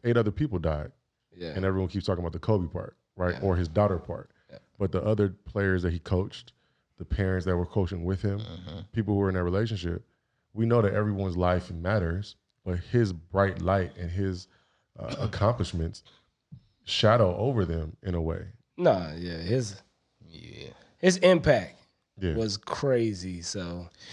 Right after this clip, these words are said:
Speaker 2: he deserves everything that he gets,
Speaker 1: Yeah.
Speaker 2: like, as far as, like, the respect and <clears throat> tears and the love and everything. He's
Speaker 1: I'm going to the game tomorrow. The
Speaker 2: Oh,
Speaker 1: first,
Speaker 2: oh, oh, you
Speaker 1: the
Speaker 2: oh,
Speaker 1: first,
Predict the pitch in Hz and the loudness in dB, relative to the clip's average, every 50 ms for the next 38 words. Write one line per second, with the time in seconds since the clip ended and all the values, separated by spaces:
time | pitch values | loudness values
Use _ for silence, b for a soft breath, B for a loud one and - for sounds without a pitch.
0 | B 135 151 156 147 139 135 120 135 123 117 110 104 113 113 110 110 104 113 110 | B -2 0 0 2 2 2 4 4 4 4 4 2 0 0 0 -2 -2 -2 -2
1 | 110 107 104 101 101 104 104 101 104 107 104 101 101 - - 95 104 120 135 95 | -2 -2 -2 -2 -2 -4 -4 -4 -4 -4 -4 -4 -6 -8 -2 2 2 2 2 0
2 | 95 101 95 - - 110 101 98 95 87 87 101 95 92 90 92 - - _ _ | -2 -4 -4 -4 -4 -4 -6 -6 -6 -6 -6 -6 -6 -6 -8 -10 -12 -16 _ _
3 | _ _ _ _ _ _ _ _ _ _ _ _ _ - 101 95 92 92 - - | _ _ _ _ _ _ _ _ _ _ _ _ _ -10 -8 -6 -4 -4 -4 -2
4 | - 127 117 104 101 98 92 - - - - - _ _ _ _ - - - - | 0 2 2 2 0 -2 -6 -8 -12 -18 -20 -20 _ _ _ _ -20 -20 -20 -20
5 | _ _ _ _ _ _ _ _ _ _ - 110 151 143 107 104 101 98 95 95 | _ _ _ _ _ _ _ _ _ _ -2 0 2 2 2 2 0 -2 -4 -6
6 | 92 87 87 85 80 80 82 80 80 87 90 90 98 101 101 101 98 90 98 92 | -8 -8 -10 -12 -14 -16 -16 -14 -12 -10 -8 -6 -4 -2 -2 -2 -4 -6 -8 -8
7 | 95 95 95 92 95 95 95 98 107 104 95 87 - - - _ _ _ _ _ | -8 -8 -10 -10 -10 -8 -4 -4 -4 -4 -4 -6 -10 -16 -18 _ _ _ _ _
8 | _ _ _ _ 104 107 113 107 110 101 92 85 87 80 76 87 92 92 87 87 | _ _ _ _ -4 0 4 4 6 6 6 4 2 0 0 0 0 0 0 -4
9 | - _ _ _ _ _ - 85 80 80 80 82 - _ _ _ _ _ _ _ | -8 _ _ _ _ _ -8 -6 -4 -4 -4 -6 -8 _ _ _ _ _ _ _
10 | _ _ _ _ _ _ _ _ _ - 90 92 127 175 - - 123 131 160 170 | _ _ _ _ _ _ _ _ _ -14 -4 2 4 4 4 6 6 6 6 6
11 | - 135 131 135 147 - - _ _ _ _ _ _ _ _ _ _ _ _ - | 6 6 4 4 4 0 -6 _ _ _ _ _ _ _ _ _ _ _ _ -6
12 | 101 95 131 - 113 107 101 - - - - | -2 2 4 6 6 6 4 0 -6 -14 -16